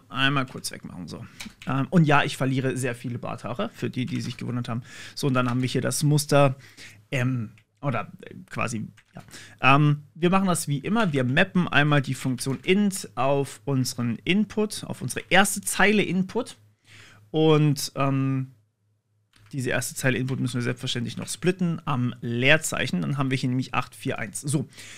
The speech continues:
und jetzt haben wir, ähm, jetzt haben wir hier unser,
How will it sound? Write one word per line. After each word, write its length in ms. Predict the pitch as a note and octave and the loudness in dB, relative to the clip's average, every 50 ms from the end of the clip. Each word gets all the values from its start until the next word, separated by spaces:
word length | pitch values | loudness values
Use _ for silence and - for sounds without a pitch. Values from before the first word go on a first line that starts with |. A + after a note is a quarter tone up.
| - - - - _ | -18 -18 -20 -18 _
und 400 | - E3+ E3+ E3+ E3 E3+ E3 E3 - - | 0 2 4 6 6 6 4 2 -2 -2
jetzt 640 | E3 C#3+ D3 C#3+ - - - - - - - - _ _ _ - | -2 0 2 0 0 0 -4 -10 -8 -8 -12 -14 _ _ _ -12
haben 500 | - - - D#3+ D#3+ D#3+ D#3 D#3+ D3+ C#3 | -10 -2 4 8 8 8 8 6 2 0
wir, 460 | C3+ C3 C3 C#3 C#3 C3+ C3+ C3+ C3 C3 - _ _ _ _ _ _ _ _ _ _ _ _ _ _ _ _ _ _ _ _ _ _ _ _ _ _ _ _ _ _ _ _ _ _ _ - | 0 0 2 4 4 4 4 2 0 -4 -6 _ _ _ _ _ _ _ _ _ _ _ _ _ _ _ _ _ _ _ _ _ _ _ _ _ _ _ _ _ _ _ _ _ _ _ -6
ähm, 600 | C#3 C3+ C3+ C3+ C3+ C#3 C#3 C#3 C3+ C#3 C3+ C3 - _ _ _ _ _ _ _ _ _ _ _ _ _ _ _ _ _ _ _ _ _ _ _ _ _ _ _ _ _ _ _ _ _ _ _ _ _ _ _ _ _ _ _ _ _ _ _ _ _ _ _ _ _ _ _ _ | -2 0 0 2 2 2 0 0 -2 -2 -4 -8 -10 _ _ _ _ _ _ _ _ _ _ _ _ _ _ _ _ _ _ _ _ _ _ _ _ _ _ _ _ _ _ _ _ _ _ _ _ _ _ _ _ _ _ _ _ _ _ _ _ _ _ _ _ _ _ _ _
jetzt 140 | - - | -6 -2
haben 160 | - C3 C3 B2+ | 0 2 2 2
wir 80 | B2+ | 2
hier 380 | B2 - - C3 C3+ - - - | 0 -2 -4 -4 -4 -4 -2 -4
unser, 480 | C3 B2+ B2 B2 B2 B2 A#2+ A#2+ B2 | -4 -4 -2 -2 -2 -2 -2 -2 -4